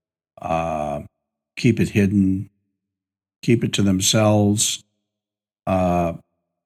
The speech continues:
or try to use it, but, but, but find that they get turned away, ignored, um,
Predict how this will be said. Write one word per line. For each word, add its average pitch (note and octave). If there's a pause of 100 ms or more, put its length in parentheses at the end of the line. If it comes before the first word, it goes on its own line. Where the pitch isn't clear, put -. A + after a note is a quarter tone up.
(140)
or E3
try F3
to -
use F3
it, A#2
but, B2+ (220)
but, B2+ (840)
but C3
find C#3
that A#2
they A2
get A2+
turned A#2
away, A2+ (460)
ignored, G#2 (760)
um, F#2